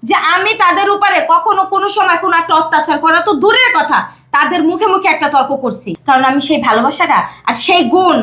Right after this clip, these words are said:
আমি তাদেরকে দেখাইছি। তার ফলে আমি তাদের মাথায় থাকি, তাদের বউ না, তাদের মেয়ে হইয়া থাকি, বুঝতে পারছস? তোর মতো এরকম না শাশুড়ির সাথে করি না, উঠতে বসতে শাশুড়িকে অত্যাচার,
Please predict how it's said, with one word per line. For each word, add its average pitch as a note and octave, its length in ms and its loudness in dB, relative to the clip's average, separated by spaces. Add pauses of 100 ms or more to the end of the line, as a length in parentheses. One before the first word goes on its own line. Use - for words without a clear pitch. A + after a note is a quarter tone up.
(300)
আমি D4 200 2
তাদেরকে D#4 300 -2 (100)
দেখাইছি। A#3+ 440 -2 (360)
তার D#4+ 180 2 (100)
ফলে E4+ 280 2
আমি D#4+ 200 0
তাদের D4 200 0 (180)
মাথায় F4 340 0 (240)
থাকি, A#3+ 260 -4 (300)
তাদের A#3+ 220 0 (100)
বউ E4 180 4 (120)
না, A#3 80 2 (300)
তাদের C4 300 2
মেয়ে C#4+ 240 2
হইয়া G#3+ 280 0
থাকি, F#3+ 220 -12 (360)
বুঝতে C#4 260 -8
পারছস? G#3 320 -2 (420)
তোর A4 220 4 (100)
মতো A#4+ 240 0 (520)
এরকম F#4+ 380 0
না G#4 60 0 (100)
শাশুড়ির C#4+ 500 -2
সাথে C4+ 260 -2
করি G#3+ 260 -2
না, E3 60 -6 (400)
উঠতে F#4 300 2 (180)
বসতে F4+ 300 0 (120)
শাশুড়িকে E4 420 -2 (100)
অত্যাচার, D#4 420 -2